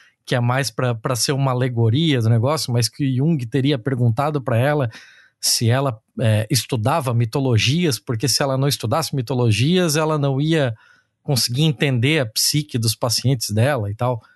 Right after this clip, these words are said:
Isso é, isso é fato? Isso faz sentido?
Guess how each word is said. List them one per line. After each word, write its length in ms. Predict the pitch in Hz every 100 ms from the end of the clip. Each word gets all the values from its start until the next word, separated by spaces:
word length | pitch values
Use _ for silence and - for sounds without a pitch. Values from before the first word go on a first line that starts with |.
| _
Isso 160 | - -
é, 340 | 127 110 110
isso 160 | 113 -
é 60 |
fato? 420 | 117 - 156 214 147
Isso 520 | 120 117 107 101 107 _ _
faz 240 | - 127 110
sentido? 760 | 107 - 190 254 139 110 107